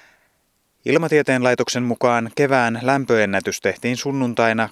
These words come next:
Kokemäen Tulkkilassa. Twitter-viesti kertoi, että Tulkkilassa oli parhaimmillaan kymmenen pilkku kahdeksan lämpöastetta. Meteorologien mukaan se poikkesi paljon muista maan länsiosan lukemista,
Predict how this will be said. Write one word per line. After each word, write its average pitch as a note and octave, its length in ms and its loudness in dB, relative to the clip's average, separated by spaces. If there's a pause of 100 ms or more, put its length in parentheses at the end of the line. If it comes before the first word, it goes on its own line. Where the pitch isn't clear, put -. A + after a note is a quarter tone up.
(120)
Kokemäen A2+ 540 -2
Tulkkilassa. F#2+ 760 -2 (720)
Twitter-viesti G#2+ 720 -2
kertoi, A#2+ 440 2
että G#2+ 300 -2
Tulkkilassa A#2+ 680 0
oli B2 120 2
parhaimmillaan A#2 840 0
kymmenen A#2 480 -2
pilkku G#2 300 -6
kahdeksan G#2+ 760 -2
lämpöastetta. F#2 1000 -2 (600)
Meteorologien G2 840 0
mukaan G2+ 360 -2
se - 100 -8
poikkesi A#2+ 500 -2
paljon A2+ 480 0
muista A#2 400 -4
maan G#2+ 360 -2
länsiosan G#2 760 -2
lukemista, A2 600 -2